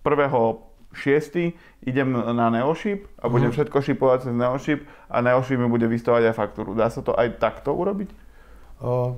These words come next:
Speaker 2: ty tam povedal také dve základné veci. Jedna vec je fakturácia a druhá vec je ako keby, o, prechod na Neoship ako taký.
Speaker 1: Mhm.
Speaker 2: V Neoshipe neriešime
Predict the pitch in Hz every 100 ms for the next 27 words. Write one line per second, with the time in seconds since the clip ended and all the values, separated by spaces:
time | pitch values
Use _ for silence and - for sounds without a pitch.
0 | - - 135 156 156 156 151 151 147 151
1 | 147 147 151 147 120 139 139 143 135 147
2 | 147 143 131 123 135 131 147 143 135 147
3 | 123 135 135 135 131 127 131 135 127 127
4 | 120 - - - 113 117 120 123 - 135
5 | 131 135 123 120 117 - 113 110 113 107
6 | - - 131 123 135 - - 131 135 135
7 | 160 160 165 - 147 147 156 160 151 135
8 | 147 139 139 135 131